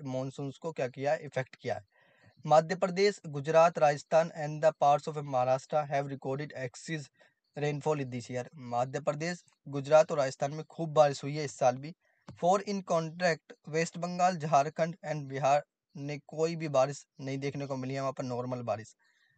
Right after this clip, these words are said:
Back to back active monsoon system in the Bay of Bengal in July led to excess rainfall to the tunes of eight percent। Actually, rainfall recorded four seven two point eight millimeter, uh, rain हुई है इस बार,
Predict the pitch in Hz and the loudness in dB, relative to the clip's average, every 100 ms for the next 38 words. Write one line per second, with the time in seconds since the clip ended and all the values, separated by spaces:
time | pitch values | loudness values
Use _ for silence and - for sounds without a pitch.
0 | _ 147 165 - 196 196 - 160 156 - | _ 8 8 6 2 2 2 -6 -8 -6
1 | 190 170 147 151 175 170 - 147 - 156 | -6 0 0 0 -4 -8 -8 -10 -4 -2
2 | 156 156 143 143 143 131 131 139 143 147 | -2 -6 -4 -4 -4 -4 -6 0 -2 0
3 | 151 139 139 143 135 135 - 147 135 - | -6 -2 -2 0 -2 -4 -4 -8 -6 -8
4 | 151 135 127 127 127 135 135 151 143 147 | -10 -8 -8 -10 -8 -8 -8 -8 -6 -4
5 | 135 - _ 147 151 143 131 127 - 143 | -4 -8 _ -8 -6 -6 -6 -8 -4 -4
6 | 127 127 143 - - _ _ 156 - 180 | -4 -8 -10 -20 -20 _ _ -6 -4 -4
7 | 190 208 180 165 185 175 156 156 156 160 | -4 -2 -2 -2 -4 -4 -6 -4 -4 -8
8 | - 151 143 160 156 - 135 135 135 156 | -10 -6 -2 -4 -4 -4 -2 -4 -8 -10
9 | 147 147 135 147 147 - 143 123 123 127 | -8 -8 -8 -8 -10 -10 -8 -6 -6 -8
10 | 123 131 127 _ - 127 123 123 117 113 | -8 -10 -12 _ -16 -12 -8 -10 -12 -18
11 | - 131 123 131 135 135 135 120 120 120 | -16 -12 -8 -8 -6 -6 -6 -6 -4 -4